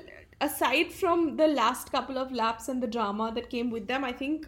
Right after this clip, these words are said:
Lance Stroll's, uh, crash on lap thirty-one and the safety car restart that followed,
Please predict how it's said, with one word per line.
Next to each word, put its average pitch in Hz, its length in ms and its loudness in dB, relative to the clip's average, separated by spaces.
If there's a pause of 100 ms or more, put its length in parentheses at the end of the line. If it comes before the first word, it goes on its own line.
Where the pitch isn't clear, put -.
(100)
Lance 254 380 -2
Stroll's, 294 540 0
uh, 240 160 -2
crash 247 540 -2
on 247 220 -4
lap 220 260 -4
thirty-one 220 680 -2
and 226 240 -6
the 233 80 -4
safety 233 360 -8
car 240 180 -4
restart 220 540 -6
that 214 200 -8
followed, 220 420 0